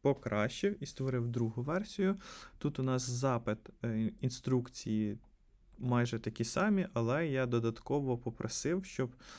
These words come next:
е, надавались від трьох до п'яти різних унікальних варіантів, варіантів перефразованого тексту, щоб можна було,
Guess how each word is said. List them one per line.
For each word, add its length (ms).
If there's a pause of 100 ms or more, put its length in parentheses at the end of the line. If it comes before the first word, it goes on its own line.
(300)
е, 280
надавались 760
від 200
трьох 280
до 120
п'яти 300
різних 380
унікальних 520
варіантів, 580
варіантів 560
перефразованого 720
тексту, 340
щоб 280
можна 260
було, 340